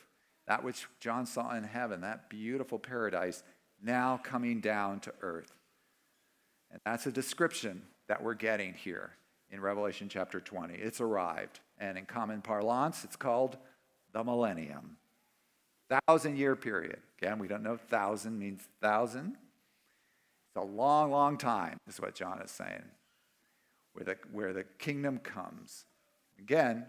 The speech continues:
this is what the Bible is about, right? Isaiah eleven, Zechariah fourteen, Psalm seventy-two. This is when paradise comes to earth and is, all things are restored.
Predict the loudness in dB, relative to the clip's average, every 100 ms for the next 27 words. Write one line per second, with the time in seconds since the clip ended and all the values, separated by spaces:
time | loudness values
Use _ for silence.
0 | -10 -10 -2 -4 2 6 6 4 0 4
1 | 4 4 0 -10 -4 -2 -2 -8 _ -20
2 | -8 -2 0 2 6 6 6 2 -2 -10
3 | _ _ _ _ _ _ -4 0 4 6
4 | 6 2 0 0 -2 -4 -2 -4 -6 -18
5 | _ _ _ _ -4 -2 0 4 4 4
6 | -2 -4 0 2 0 -2 -12 _ _ _
7 | _ _ -6 -4 -6 -4 0 0 -2 -6
8 | -6 -2 0 0 -2 -8 -8 -8 -10 -16
9 | -20 _ _ _ _ -12 -6 -6 -6 -16
10 | _ _ _ _ _ _ _ -14 -8 -8
11 | -8 -8 0 2 2 -4 -2 -2 -2 -6
12 | -8 -8 -8 -12